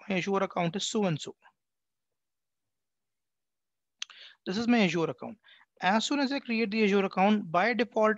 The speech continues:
I get two things. By default, we get a domain, and by default, we get a something called as default directory.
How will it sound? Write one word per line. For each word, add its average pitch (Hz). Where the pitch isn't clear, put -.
I 190
get 190
two 196
things. 117
By 165
default, 240
we 220
get 196
a 202
domain, 165
and 165
by 180
default, 220
we 185
get 165
a 240
something 190
called 165
as 208
default 190
directory. 127